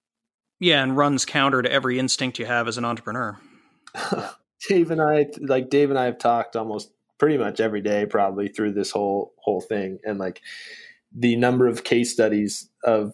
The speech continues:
Speaker 2: business best practices that have just been thrown out the window over the last three months has been
Speaker 1: Mm.
Speaker 2: staggering. Like, and that,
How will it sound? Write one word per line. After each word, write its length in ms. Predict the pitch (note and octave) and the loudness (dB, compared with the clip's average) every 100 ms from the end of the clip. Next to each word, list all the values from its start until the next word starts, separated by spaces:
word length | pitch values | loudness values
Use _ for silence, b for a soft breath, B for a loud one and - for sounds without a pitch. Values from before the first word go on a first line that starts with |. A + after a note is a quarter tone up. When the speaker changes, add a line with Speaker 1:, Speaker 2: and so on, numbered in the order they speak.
| - | -10
Speaker 2:
business 420 | A#2 A2+ G#2+ G#2 G#2 | 0 0 2 -2 0
best 320 | A2+ G#2+ - | 0 0 0
practices 640 | G#2+ G#2+ G#2+ - A2+ A2+ | -2 -2 -4 -4 -2 0
that 80 | A2+ | 0
have 120 | G#2 | 0
just 200 | A2+ - | -2 -2
been 120 | G#2+ | -4
thrown 260 | G#2 A2+ A2 | 0 0 2
out 140 | G#2+ | 0
the 80 | A2 | -2
window 380 | G#2 G#2 A2 A#2 | -2 0 2 2
over 140 | A2+ A2+ | 2 2
the 60 | |
last 280 | A2 A2 - | 2 0 -2
three 180 | A#2 A2+ | -4 -2
months 320 | A2 C3+ - | -2 -4 -2
has 240 | A#2 G#2+ | -2 -2
been 260 | - A2+ G#2 | -2 -2 -2
Speaker 1:
Mm. 320 | C3 B2 A2 - | -2 -4 -6 -10
Speaker 2:
staggering. 640 | - A2+ G#2 G#2 G2+ G2+ G#2 | 0 0 2 -2 -4 -6 -2
Like, 240 | A#2+ A#2 - B B B - | 0 0 -4 B B B 0
and 80 | |
that, 140 | F3 | 2